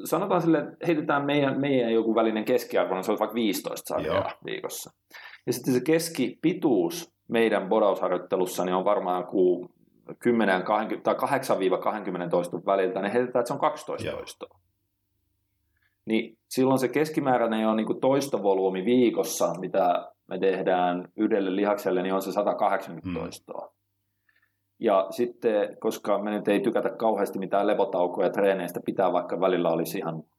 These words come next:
Speaker 1: hyödyllistä,
Speaker 2: Mm.
Speaker 1: niin sanotaan, me treenataan viisikymmentä viikkoa vuodessa.
Speaker 2: Joo.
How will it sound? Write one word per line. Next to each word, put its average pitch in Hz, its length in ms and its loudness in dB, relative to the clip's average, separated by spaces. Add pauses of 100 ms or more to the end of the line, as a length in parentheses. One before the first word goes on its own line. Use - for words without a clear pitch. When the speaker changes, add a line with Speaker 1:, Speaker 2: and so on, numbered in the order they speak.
(160)
Speaker 1:
hyödyllistä, 104 580 2
Speaker 2:
Mm. - 140 -6
Speaker 1:
niin 101 100 -8
sanotaan, 104 300 2
me 107 80 -4
treenataan 117 440 0
viisikymmentä 120 400 -2
viikkoa - 340 -4
vuodessa. - 500 -8 (460)
Speaker 2:
Joo. 101 400 -4